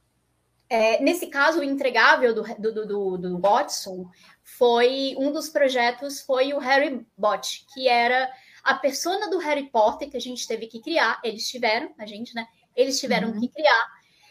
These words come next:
Speaker 1: contando, ensinando, é, literatura fantástica.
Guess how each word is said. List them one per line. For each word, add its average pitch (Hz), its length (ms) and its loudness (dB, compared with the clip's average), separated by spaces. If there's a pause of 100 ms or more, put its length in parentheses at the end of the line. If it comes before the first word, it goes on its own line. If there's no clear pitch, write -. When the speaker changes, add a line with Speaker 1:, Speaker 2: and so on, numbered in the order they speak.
(180)
Speaker 1:
contando, 311 840 4
ensinando, 311 1300 -2
é, 247 800 2
literatura 277 500 -2
fantástica. 226 640 -8